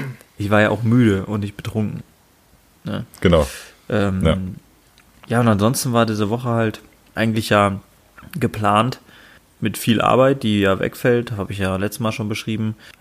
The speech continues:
Speaker 1: Äh, habe ich übrigens super kompliziert beschrieben, ist mir aufgefallen.
Speaker 2: Mhm.
Speaker 1: <laughs>
Speaker 2: Ja.
Speaker 1: Also ich bin selber,
Speaker 2: <laughs>
Speaker 1: ich bin selber nicht durchgestiegen. Ja, was halt dazu geführt hat, dass ich irgendwie viel zu tun hatte, obwohl ich nichts zu tun hatte. Hab ich ein bisschen weiterbilden lassen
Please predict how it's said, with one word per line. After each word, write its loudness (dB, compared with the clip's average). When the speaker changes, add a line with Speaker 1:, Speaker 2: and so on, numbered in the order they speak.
Speaker 1:
Äh, -8
habe 4
ich 4
übrigens 2
super 2
kompliziert -6
beschrieben, -6
ist -8
mir -6
aufgefallen. -6
Speaker 2:
Mhm. 6
Speaker 1:
<laughs> 4
Speaker 2:
Ja. 2
Speaker 1:
Also 0
ich -2
bin 0
selber, 4
Speaker 2:
<laughs> 2
Speaker 1:
ich 4
bin 0
selber 4
nicht 0
durchgestiegen. -2
Ja, 4
was 2
halt 2
dazu 0
geführt -4
hat, -2
dass -4
ich -10
irgendwie -2
viel 2
zu -6
tun 0
hatte, 4
obwohl -2
ich 0
nichts -2
zu -4
tun -6
hatte. -4
Hab -4
ich 4
ein 0
bisschen 0
weiterbilden 4
lassen -2